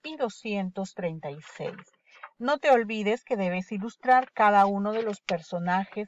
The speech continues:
que hemos mencionado. Muy bien, jóvenes,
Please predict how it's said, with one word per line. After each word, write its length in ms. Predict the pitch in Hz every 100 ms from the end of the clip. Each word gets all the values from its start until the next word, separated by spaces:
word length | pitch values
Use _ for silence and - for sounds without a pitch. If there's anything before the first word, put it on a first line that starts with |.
| _
que 260 | 196 175
hemos 300 | 180 175 180
mencionado. 720 | 180 165 160 - 151 151 165 160 _ _ _ _ _ _ _ _
Muy 140 | 202
bien, 200 | 185 185
jóvenes, 720 | 185 - 269 277 277 294 277